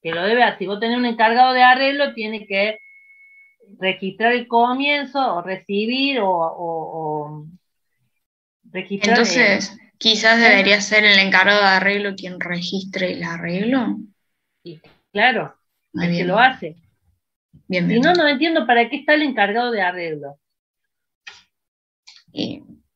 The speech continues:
Speaker 1: Otra,
Speaker 2: Sí.
Speaker 1: otra solución es, yo esto lo estoy planteando porque yo veo que vos tenés un encargado de arreglo ahí. Acá
Speaker 2: Sí, sí.
Speaker 1: en el, en el enunciado no dice nada.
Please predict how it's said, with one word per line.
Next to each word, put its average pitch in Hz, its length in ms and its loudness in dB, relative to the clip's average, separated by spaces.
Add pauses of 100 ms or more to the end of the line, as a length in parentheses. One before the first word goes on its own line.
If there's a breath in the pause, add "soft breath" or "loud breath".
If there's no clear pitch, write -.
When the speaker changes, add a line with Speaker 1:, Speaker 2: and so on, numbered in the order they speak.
(400)
Speaker 1:
Otra, 285 420 4
Speaker 2:
Sí. - 220 -8
Speaker 1:
otra 320 340 2
solución 254 680 0
es, 190 240 -2 (160)
yo 240 280 -2
esto 302 300 -2
lo 262 80 -4
estoy 240 200 -6
planteando 240 500 0
porque 208 220 -4
yo 233 100 0
veo 277 200 -4
que 240 80 -6
vos 247 140 -2
tenés 240 260 -2
un 247 120 -2
encargado 202 480 -2
de 196 100 -2
arreglo 185 400 -4
ahí. 151 220 -8 (480 soft breath)
Acá 285 380 4
Speaker 2:
Sí, - 180 -8
sí. 190 80 -8
Speaker 1:
en 214 100 0
el, 220 320 -2
en 202 180 -4
el 185 640 -6
enunciado 233 580 0
no 254 180 0
dice 247 300 -6
nada. 247 480 2